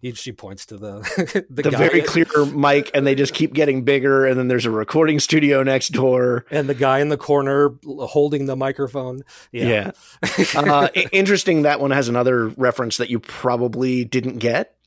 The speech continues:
Speaker 1: Which one?
Speaker 2: Which is when he grabs the mic and says, "But that would be wrong."
Speaker 1: Oh, yeah. <laughs>
Speaker 2: It's a reference to Richard Nixon, the recordings of Richard Nixon.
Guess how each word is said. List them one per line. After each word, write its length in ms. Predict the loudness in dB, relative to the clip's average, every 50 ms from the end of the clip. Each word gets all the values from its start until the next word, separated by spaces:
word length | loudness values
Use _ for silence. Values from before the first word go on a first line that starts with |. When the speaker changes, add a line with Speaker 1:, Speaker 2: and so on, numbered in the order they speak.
| _ _ _ _ _ _
Speaker 1:
Which 300 | -14 -10 -10 -10 -10 -10
one? 280 | -12 -12 -12 -12 -14 _ _
Speaker 2:
Which 420 | -20 -20 -18 -6 -2 0 0 2 2
is 360 | 2 2 2 2 0 -2 -4
when 160 | -2 -2 -2 0
he 100 | 0 0
grabs 400 | 0 2 2 2 0 0 -2 -4
the 80 | -2
mic 380 | -2 -2 -2 -2 -4 -4 -6 -6 -6
and 160 | -4 -2 -2
says, 400 | -2 0 0 0 0 -2 -4 -6
"But 420 | -8 _ -4 -4 -4 -4 -6 -6
that 200 | -6 -4 -4 -2
would 140 | -4 -4 -4
be 160 | -2 -4 -4
wrong." 580 | -2 -2 -2 -2 -2 -2 -4 -4 -4 -4 -6 -8 -12 -8 -2
Speaker 1:
Oh, 160 | 0 2 2
yeah. 260 | 2 0 -2 -4 -6 -8 -6 -2
<laughs> 0 | -2 -2 0 -2 -2
Speaker 2:
It's 200 | 0 -2 0 2
a 80 | 0 2
reference 500 | 2 2 0 0 0 -2 -2 -2 -4 -4
to 220 | -2 0 2 2
Richard 360 | 2 2 2 0 0 -2 -2 -2
Nixon, 580 | -2 -4 -2 -2 -2 -2 -2 -2 -2 -4 -6 _
the 180 | -2 -2 -2 -2
recordings 640 | -2 -4 -4 -4 -2 0 0 0 0 0 0 -2
of 120 | -2 -2 -4
Richard 260 | -4 -2 -4 -4 -4
Nixon. 560 | -6 -6 -6 -4 -4 -4 -4 -4 -6 -8 -10